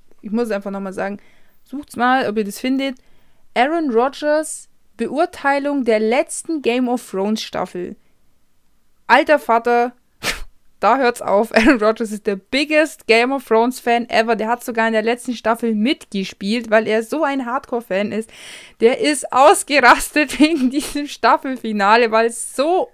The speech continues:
unterirdisch, das war noch schlimmer als das, die Leistung von den Steelers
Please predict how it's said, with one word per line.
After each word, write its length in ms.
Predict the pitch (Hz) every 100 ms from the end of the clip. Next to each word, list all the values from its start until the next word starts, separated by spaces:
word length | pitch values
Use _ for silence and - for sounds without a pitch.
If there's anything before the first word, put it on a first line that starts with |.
| _
unterirdisch, 680 | 277 370 320 214 202 208 226
das 40 |
war 120 | 233
noch 160 | 262 262
schlimmer 360 | - 285 339 311
als 240 | 240 254
das, 240 | - 226 - - - - -
die 60 | 220
Leistung 500 | 220 254 - 254 247
von 160 | 220
den 120 | 220
Steelers 580 | 220 - 262 254 240 269